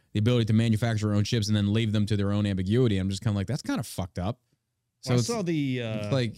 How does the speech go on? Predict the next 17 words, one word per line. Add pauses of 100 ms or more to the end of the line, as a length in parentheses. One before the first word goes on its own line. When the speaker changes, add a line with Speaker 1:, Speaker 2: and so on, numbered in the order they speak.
(400)
Speaker 1:
I'm
sorry,
I
don't
agree
with
that. (140)
Speaker 2:
the
clip
of
him
from
two
thousand
four
asking (260)
Democrats